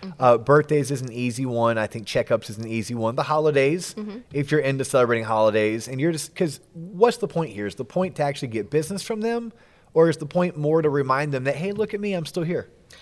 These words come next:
Speaker 1: It, it's actually, "Hey, look at me, I'm still here," but more importantly, it's,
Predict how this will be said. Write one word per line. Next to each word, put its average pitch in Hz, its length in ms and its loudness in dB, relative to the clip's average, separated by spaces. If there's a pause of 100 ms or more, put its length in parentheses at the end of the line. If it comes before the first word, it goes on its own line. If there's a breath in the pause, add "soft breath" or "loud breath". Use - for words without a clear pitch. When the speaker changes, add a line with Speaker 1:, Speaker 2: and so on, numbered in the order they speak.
(640 loud breath)
Speaker 1:
It, 208 180 -8
it's - 140 -10
actually, 214 340 -6
"Hey, 202 300 -8
look 196 140 -10
at - 60 -10
me, 190 120 -10
I'm 175 100 -10
still 175 200 -10
here," 175 200 -10
but 185 140 -12
more 170 140 -10
importantly, 170 680 -10
it's, 165 300 -12